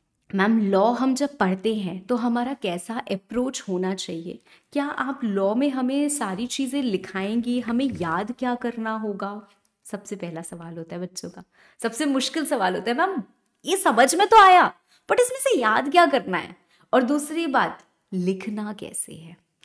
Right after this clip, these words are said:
तो मैं आपको बता दूं बच्चों कि हमारे जो लॉ लर्निंग के होते हैं ना, लॉ लर्निंग के हमेशा कुछ स्टेप्स होते हैं। लॉ लर्निंग के कुछ स्टेप्स होते हैं। The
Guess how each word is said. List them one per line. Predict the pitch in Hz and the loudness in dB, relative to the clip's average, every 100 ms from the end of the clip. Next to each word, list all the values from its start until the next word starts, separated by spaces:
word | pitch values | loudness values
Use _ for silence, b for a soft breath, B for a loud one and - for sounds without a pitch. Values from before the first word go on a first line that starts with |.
| B B B | B B B
तो | 320 | 2
मैं | 262 196 269 | 4 2 0
आपको | 285 285 - 294 | 0 -2 -2 -2
बता | 190 185 180 | -2 -4 -4
दूं | 196 208 | -2 -2
बच्चों | 170 - - 170 175 269 - _ _ _ _ | -4 -6 -8 -8 -8 -10 -14 _ _ _ _
कि | 269 226 - - - _ _ _ - | -2 -2 -2 -10 -20 _ _ _ -8
हमारे | 226 240 254 311 | -6 -4 -4 -6
जो | 311 320 | -4 -2
लॉ | 254 196 196 226 285 | -2 0 0 0 -2
लर्निंग | 269 220 202 226 247 | -2 -2 -2 -2 -2
के | 262 | -2
होते | 233 - 180 | -4 -4 -6
हैं | 170 | -6
ना, | 196 | -8
लॉ | 220 185 190 214 | -6 -4 -2 -2
लर्निंग | 247 226 214 220 | -4 -4 -4 -6
के | 220 240 | -6 -8
हमेशा | 214 175 180 190 | -6 -6 -6 -10
कुछ | 196 277 - - _ | -8 -10 -10 -16 _
स्टेप्स | - - - 202 196 - | -10 -10 -6 -6 -8 -12
होते | - - | -14 -16
हैं। | 156 _ _ - _ _ _ _ _ - | -20 _ _ -20 _ _ _ _ _ -6
लॉ | 190 190 | -2 0
लर्निंग | 190 175 175 175 | 0 -2 -4 -6
के | 226 | -6
कुछ | 285 285 | -6 -4
स्टेप्स | - - 190 - | -4 -6 -6 -6
होते | 175 165 | -8 -6
हैं। | 202 | -6
The | 247 | -6